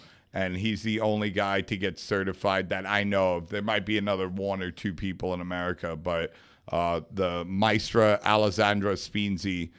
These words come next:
in Bologna, who gives out the certifications,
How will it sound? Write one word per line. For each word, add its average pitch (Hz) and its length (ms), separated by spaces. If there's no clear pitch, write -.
in 92 220
Bologna, 90 720
who 87 200
gives 85 320
out 90 300
the 95 60
certifications, 90 1000